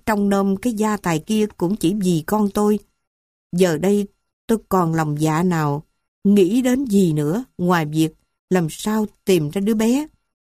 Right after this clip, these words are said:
Trời ơi, một năm trời nay, con tôi ra sao, sống như thế nào,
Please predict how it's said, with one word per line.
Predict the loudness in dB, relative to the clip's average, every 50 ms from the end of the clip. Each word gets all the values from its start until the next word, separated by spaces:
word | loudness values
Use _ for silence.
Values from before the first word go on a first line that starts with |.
| _ -20 -20 _ _ _ _ _
Trời | 2 2 2 0 -2
ơi, | -2 -2 0 2 2 0 -2 -6 _ _ _ _ _ _ _ _ _ _ _ -2
một | 0 0 0 -2 -2 -2
năm | -2 -2 -2
trời | -2 -2 -2 0 0 0
nay, | 0 0 -2 -2 -4 -6 _ _ _ _ _ _ _ _ _ _ _ _ _ _ _ _ _
con | 0 0 0 0 0
tôi | 0 -2 0
ra | 0 0 -2 -2
sao, | -4 -4 -4 -4 -6 -8 -10 _ _ _ _ _ _ _ _
sống | -4 -2 0 0 0 0 -2
như | -2
thế | -2 0 0
nào, | 2 2 2 2 0 -2 -2